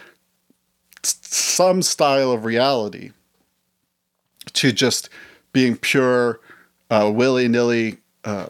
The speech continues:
money printers. So I really, this is the future. This is wh-, this is what I'm very focused on. This is why Bitcoin is so interesting to me.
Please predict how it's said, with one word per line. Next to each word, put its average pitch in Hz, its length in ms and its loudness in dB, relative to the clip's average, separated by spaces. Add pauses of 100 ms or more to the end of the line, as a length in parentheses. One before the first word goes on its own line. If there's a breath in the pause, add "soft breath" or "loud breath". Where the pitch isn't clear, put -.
money 127 320 2
printers. - 540 -10 (2000 soft breath)
So 180 260 4
I 147 120 4
really, 196 300 2
this 175 380 0
is 226 140 -4
the 190 100 0
future. 160 580 -4
This 190 200 2
is 202 100 2
wh-, 160 200 -6
this 175 280 0
is 196 80 0
what 190 140 2
I'm 170 100 2
very 151 160 2
focused - 580 -2
on. 127 120 4
This 139 180 -2
is 135 60 -4
why 135 180 2
Bitcoin 139 360 0
is 123 80 -2
so 113 220 0
interesting 131 500 -2
to 123 160 -2
me. 104 220 -2